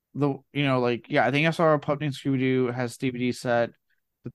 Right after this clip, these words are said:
Thirteen Ghosts, obviously, Last Ed season only, it only has a D V D set. Um, I know, I wanna say the new Scooby-Doo movies did get ported over to Blu-ray, so I think those are on Blu-ray. Um,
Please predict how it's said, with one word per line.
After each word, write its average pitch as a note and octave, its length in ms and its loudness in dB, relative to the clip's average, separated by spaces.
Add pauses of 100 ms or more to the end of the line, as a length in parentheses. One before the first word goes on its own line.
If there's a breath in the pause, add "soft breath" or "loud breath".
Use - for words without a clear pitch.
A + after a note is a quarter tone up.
Thirteen C#3+ 280 2
Ghosts, C3+ 260 0
obviously, B2 420 2
Last A#2 240 -2
Ed A#2 120 -10
season A2+ 260 -6
only, A2+ 440 -6
it G#2 160 -14
only A#2+ 220 -4
has A2 160 -4
a G#2+ 60 -8
D A2 100 -4
V G#2+ 60 -6
D G#2+ 100 -6
set. A2 280 -6 (540)
Um, A#2+ 680 -2 (600)
I C#3 100 2
know, D3 160 4
I D3+ 160 6
wanna E3+ 140 4
say F#3+ 100 2
the E3 80 4
new D3 140 2
Scooby-Doo D3+ 320 -2
movies D#3 280 -2
did C3 220 -2
get C#3 180 -2
ported C#3 320 0
over C3 140 0
to C3+ 80 0
Blu-ray, C3+ 520 0
so - 140 -6
I A#2+ 60 0
think B2 180 -4
those A#2+ 240 -2
are C3 140 -2
on C3 80 -2
Blu-ray. C3+ 380 0 (840)
Um, B2 640 -2